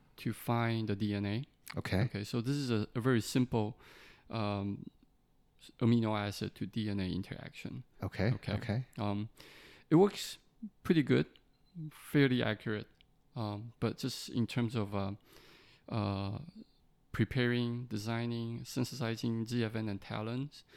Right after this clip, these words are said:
Speaker 1: uh, it takes skills.
Speaker 2: Okay.
Speaker 1: Okay, it's not that straightforward.
Speaker 2: Okay.
Speaker 1: Whereas crispr, it's,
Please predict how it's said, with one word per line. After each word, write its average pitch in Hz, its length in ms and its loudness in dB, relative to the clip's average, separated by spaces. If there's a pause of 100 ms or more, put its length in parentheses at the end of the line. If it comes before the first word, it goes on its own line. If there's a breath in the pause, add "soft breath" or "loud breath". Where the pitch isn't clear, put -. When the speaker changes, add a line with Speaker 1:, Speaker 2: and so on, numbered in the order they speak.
(360 loud breath)
Speaker 1:
uh, 107 540 0
it 120 160 0
takes - 320 0
skills. - 640 -8 (100)
Speaker 2:
Okay. 101 240 4
Speaker 1:
Okay, 107 200 -4
it's 101 340 -8
not 117 300 0 (460 soft breath)
that 101 340 0
straightforward. - 680 -4 (220)
Speaker 2:
Okay. 104 340 4 (380 loud breath)
Speaker 1:
Whereas 139 440 6
crispr, 120 800 2
it's, - 680 -4